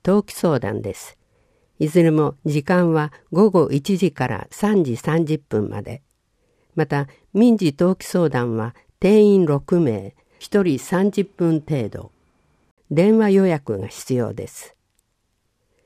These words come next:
ふれあい相談、ふれあい専門相談とも、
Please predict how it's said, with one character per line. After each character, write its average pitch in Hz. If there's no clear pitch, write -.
ふ -
れ 220
あ 214
い 196
相 180
談、 120
ふ 165
れ 214
あ 208
い 190
専 208
門 208
相 185
談 107
と 117
も、 120